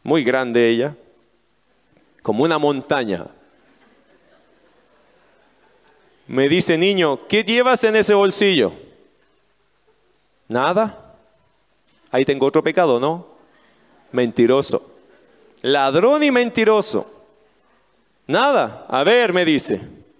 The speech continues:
Y saca la carne molida de allí. Una vergüenza, porque tenía una voz, hermano,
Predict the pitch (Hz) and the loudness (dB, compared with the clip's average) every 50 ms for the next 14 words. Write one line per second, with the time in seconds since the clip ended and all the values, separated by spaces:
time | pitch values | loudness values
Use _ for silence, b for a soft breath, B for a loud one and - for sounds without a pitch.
0 | _ _ _ _ _ _ _ _ _ _ _ _ _ _ _ _ _ - 110 107 | _ _ _ _ _ _ _ _ _ _ _ _ _ _ _ _ _ -8 -4 -2
1 | - 131 127 117 120 117 113 110 123 117 104 113 110 110 107 107 104 113 113 107 | -2 -2 -2 0 0 -2 -2 0 -2 -4 -2 -2 -4 -2 0 0 0 2 2 2
2 | 104 101 101 95 95 92 87 80 - - _ _ _ _ _ _ _ _ _ _ | 2 2 2 2 0 -2 -6 -8 -12 -20 _ _ _ _ _ _ _ _ _ _
3 | _ _ _ _ _ _ _ _ _ _ _ _ _ _ _ _ - - 208 240 | _ _ _ _ _ _ _ _ _ _ _ _ _ _ _ _ -2 0 0 2
4 | 247 240 233 214 196 196 180 170 143 170 190 202 185 165 135 131 - 131 143 190 | 2 0 0 0 2 2 2 2 2 0 0 2 2 2 2 2 2 0 2 2
5 | 208 202 170 147 131 147 185 214 208 208 - 160 151 156 175 190 190 185 185 - | 2 2 2 0 0 0 0 0 0 0 0 -2 0 0 0 0 0 0 -2 -2
6 | - 151 156 | -4 -10 -18